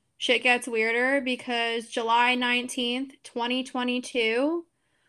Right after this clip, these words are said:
a Rajshahi court ordered a reinvestigation of the case. And there was a hearing of a revision appeal, and the order was granted.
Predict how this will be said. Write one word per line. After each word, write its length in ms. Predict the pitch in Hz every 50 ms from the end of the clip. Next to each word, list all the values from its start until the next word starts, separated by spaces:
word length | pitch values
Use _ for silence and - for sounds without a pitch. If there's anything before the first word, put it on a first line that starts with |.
| _ _ _ _ _ _ _ _ -
a 100 | 254 247
Rajshahi 800 | 240 233 240 233 233 240 254 - - 277 262 262 277 277 269 269
court 500 | - - 240 233 233 240 240 240 - _ _ -
ordered 500 | 240 233 233 226 240 247 254 254 247 - -
a 120 | - 233
reinvestigation 1200 | 220 208 220 233 240 240 240 240 233 226 220 220 220 - 226 214 214 208 208 214 220 - 220 208
of 120 | 208 202 196
the 80 | 202
case. 760 | 202 - 220 185 170 185 202 214 220 - - - - - - _ _ _ _ _ _ _ _ _ _ _ _ _ _ _ _ -
And 220 | 240 247 247 247 240
there 160 | 262 254 254
was 160 | 262 269 277
a 80 | 277 247
hearing 540 | 262 - 247 233 233 233 240 247 254 262
of 280 | - - 233 233 233 226
a 220 | 247 247 233 226 233
revision 540 | 214 214 226 220 202 214 214 220 240 240 240
appeal, 580 | 240 233 - 262 247 247 247 254 262 269 269 -
and 200 | - 233 226 226
the 60 | 226 214
order 400 | - 226 220 220 220 226 220 214
was 160 | 214 214 208
granted. 760 | - - 208 196 196 196 202 208 - 117 113 - - - -